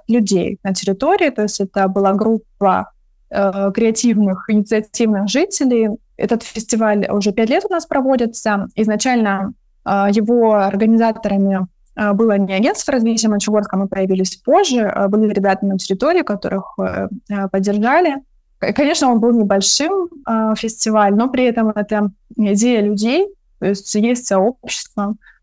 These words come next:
э, которое прям, э, там, вникая в детали, э, этой эпохи, сделало фестиваль. И когда ядро одно из города, то есть оно не навязано, да, извне откуда-то. То есть вот есть люди,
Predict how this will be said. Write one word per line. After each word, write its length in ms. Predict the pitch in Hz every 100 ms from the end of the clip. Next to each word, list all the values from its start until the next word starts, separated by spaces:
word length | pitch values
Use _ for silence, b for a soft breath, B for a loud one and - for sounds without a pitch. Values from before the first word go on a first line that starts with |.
| -
э, 160 | 170 180
которое 420 | 196 220 214 196
прям, 520 | 196 190 196 196 185 -
э, 380 | 196 190 190 185 202 _ -
там, 180 | 175
вникая 600 | 190 226 226 226 214 185 185 - -
в 200 | 185 185
детали, 640 | 202 190 202 196 185 175
э, 520 | 185 190 - 202 196 196
этой 200 | 190 196
эпохи, 520 | 185 233 330 - 226
сделало 360 | 190 208 202 190
фестиваль. 720 | - 190 190 233 339 208 190 _ _ _ -
И 140 | 214
когда 440 | 226 226 240 233
ядро 400 | 226 226 220 262
одно 300 | 233 202 202
из 80 | 196
города, 440 | 214 294 415 220 185
то 100 | 190
есть 160 | 190
оно 120 | 208
не 140 | 202 208
навязано, 640 | 214 233 294 370 226 196
да, 220 | 185 196 214
извне 500 | 180 - 196 196 175
откуда-то. 580 | - 180 - - 147 175
То 60 | 180
есть 180 | 175
вот 160 | 190 185
есть 260 | 185 185 -
люди, 360 | 285 320 226